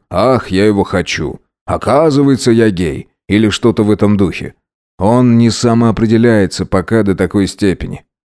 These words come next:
«Ты хочешь сказать, что он гей? Кто? Кир?» Сашка самым первым произнес это слово,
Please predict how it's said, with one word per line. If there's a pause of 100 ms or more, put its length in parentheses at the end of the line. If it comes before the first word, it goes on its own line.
«Ты
хочешь
сказать,
что
он
гей? (540)
Кто? (480)
Кир?» (480)
Сашка
самым
первым
произнес
это
слово,